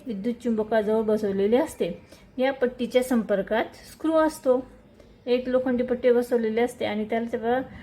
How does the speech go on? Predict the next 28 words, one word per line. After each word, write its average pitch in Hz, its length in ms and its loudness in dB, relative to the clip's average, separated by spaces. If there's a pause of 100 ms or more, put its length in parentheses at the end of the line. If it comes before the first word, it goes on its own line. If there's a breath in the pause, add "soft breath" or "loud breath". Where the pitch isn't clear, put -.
(180 loud breath)
पट्टीच्या 240 420 0
संपर्कात 240 460 2 (100)
काय 269 100 0
असतो, 269 200 -6
एक 285 160 -2
स्क्रू - 300 0
असतो. 302 500 2 (1300 loud breath)
स्क्रू 320 200 0
पट्टीला 277 540 2 (380)
खेटलेला 233 520 0
असता, 269 380 -4
असताना 262 560 -2 (400 loud breath)
परिपथातून 285 540 2
विद्युत 233 320 -2
प्रवाह 233 260 2
वाहतो 254 360 0
व 214 40 0
त्यामुळे 220 400 -2
कुंतलाचा 233 640 -2
विद्युत 214 320 -2
चुंबक 214 440 -2
होतो 254 320 0 (460 loud breath)
व 233 120 0
तो 233 200 4
लोखंडी 247 440 2
पट्टीला 233 480 0
खेचून 330 420 -4
घेतो, 285 300 2